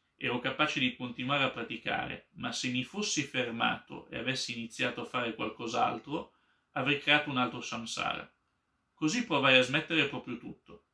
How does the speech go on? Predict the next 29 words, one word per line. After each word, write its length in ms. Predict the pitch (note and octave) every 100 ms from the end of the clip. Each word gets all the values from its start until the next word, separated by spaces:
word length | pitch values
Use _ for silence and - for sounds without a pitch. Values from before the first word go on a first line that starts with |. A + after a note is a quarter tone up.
| _ _ _ _ _ -
Iniziai 380 | C3 C#3 - E3+
a 60 |
praticare 440 | D#3+ C3 C3 D#3 D3+
il 120 | C3+
takuatsu 720 | B2+ - - A#2 - - -
per 160 | - B2+
sopravvivere. 800 | - - - - - - - - _ _ _ _ _ _
Vissi 360 | - C3+ D3 C3
con 200 | B2+ B2
trecento 460 | B2+ B2 C3+ B2+ A#2+
dollari 400 | B2+ B2+ A#2+ A#2+
al 100 | A#2
mese, 320 | A2+ A2+ A#2
appena 320 | - C#3+ C#3+
sufficiente 640 | C#3 - B2+ - B2+ B2+
di 160 | A#2+ A#2
nutrirmi. 600 | A#2 - A#2+ - - - _ _ _
Smisi 440 | B2+ C#3 E3+ E3
per, 260 | D#3 C#3+ D3+
di 120 | D3
fare 340 | C#3+ D#3+ D3 -
tutto, 500 | A2+ - - - _
smisi 420 | - B2+ C3 C3+
anche 260 | C#3+ F3+ F3+
la 160 | E3+ D3+
pratica 460 | D3 C#3+ D3 C#3+
basata 380 | C3 B2+ B2+ B2+
sul 180 | B2+ A2+
desiderio, 720 | A2+ A2+ A2 A2+ - - -